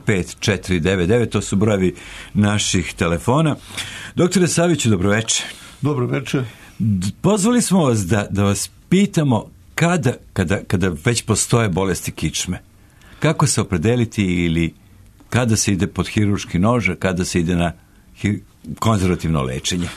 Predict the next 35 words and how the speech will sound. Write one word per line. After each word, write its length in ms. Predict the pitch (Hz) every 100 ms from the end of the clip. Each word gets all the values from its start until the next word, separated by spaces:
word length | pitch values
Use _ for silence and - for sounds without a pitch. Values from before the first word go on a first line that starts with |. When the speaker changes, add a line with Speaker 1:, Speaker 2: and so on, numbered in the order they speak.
| -
Speaker 2:
Dakle, 220 | 170 131
vi 100 | 175
ste 120 | 175
počeli 420 | 165 175 - 151
od 180 | 147 135 - 101
<clears throat> 260 | - 156 120
glavnog 340 | 143 139 113
pitanja, 400 | 139 104 120 113
od 100 | 120
ključnog 360 | 139 143 120 110
pitanja, 240 | 139 143
dakle, 200 | 143 143
počeli 400 | 123 135 131 127
smo 300 | 110 127 123 -
od 220 | 131 117
glav-, 340 | 120 135 123
bez, 320 | 135 151 107 175
bez 340 | - 151 113
uvoda, 460 | 127 175 185 147 131 - -
a 100 | 135
ja 140 | 160
ću, 120 | 156 147 -
naravno, 500 | 151 160 143 139 131
e, 360 | 135 139 127
samo 360 | 117 180 170 147
kao 220 | - 139
uvod 340 | 151 175 143 117
reći 340 | 147 - 139
da 180 | 120 123
su, 480 | - - 127 127 107 - - -
e, 260 | 120 117 117
bolesti, 760 | 104 170 151 113 - - 123 110 - - -
e, 240 | 113 113 120 -
odnosno 340 | 120 113 135
oboljenja 680 | 117 120 113 147 151 117 113